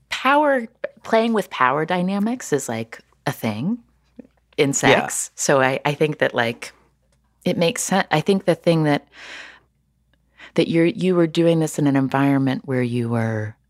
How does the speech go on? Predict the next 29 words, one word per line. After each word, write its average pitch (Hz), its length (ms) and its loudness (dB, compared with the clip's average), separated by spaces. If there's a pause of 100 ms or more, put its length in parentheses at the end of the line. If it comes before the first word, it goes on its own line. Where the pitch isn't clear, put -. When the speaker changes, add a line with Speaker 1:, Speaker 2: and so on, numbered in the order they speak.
(140)
Speaker 1:
where 151 100 0
the 135 80 0
people 156 500 0
who 143 80 0
you 139 180 0
were 123 220 -6 (640)
having 165 320 2
those 143 140 2
power 139 280 -2
plays 220 320 -2
with, 247 240 -2
like, 165 180 -4
that 143 180 -2
they 139 120 0
were 131 140 -2
strangers. - 840 -6 (920)
Um, 143 420 -4 (220)
Speaker 2:
Yeah. 85 340 2 (460)
Speaker 1:
when 240 240 2
you 240 100 2
would, 233 180 -2 (640)
did 208 160 0
you 226 120 4
always 233 260 0
show 269 200 -2
your 240 180 2
face? - 520 -8 (1300)
Speaker 2:
No. 139 260 6
So 131 220 4